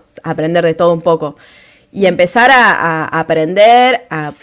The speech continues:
no sé, o sea, yo nunca fui tan ñoña como ahora que me la paso leyendo, por ejemplo. No sabía que era tan ñoña. Y de repente encuentro algo que me gusta y ahora me la paso leyendo sobre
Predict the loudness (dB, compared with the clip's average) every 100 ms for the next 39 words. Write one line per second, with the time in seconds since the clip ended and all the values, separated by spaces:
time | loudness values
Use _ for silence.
0 | -20 _ -8 -6 0 0 0 -2 -4 -2
1 | -2 -2 -2 -4 -4 -2 -2 -2 -2 -4
2 | -6 -2 0 0 -2 -8 -12 _ _ -8
3 | -6 -4 -6 -6 -6 -2 -2 -2 -6 -8
4 | -10 -10 -10 -10 -12 -14 -8 -6 -4 -4
5 | -6 -2 -2 -2 -6 -6 -6 -6 -6 -4
6 | -4 -4 -8 -10 -16 _ _ _ -2 0
7 | 0 0 -2 -2 0 2 2 2 4 4
8 | 2 0 -2 -2 -2 -2 -2 2 2 2
9 | -4 _ -10 -6 -2 0 2 2 0 -2
10 | -4 -4 -4 -4 -2 -2 0 -4 -4 -4
11 | -6 -6 -10 -12 -16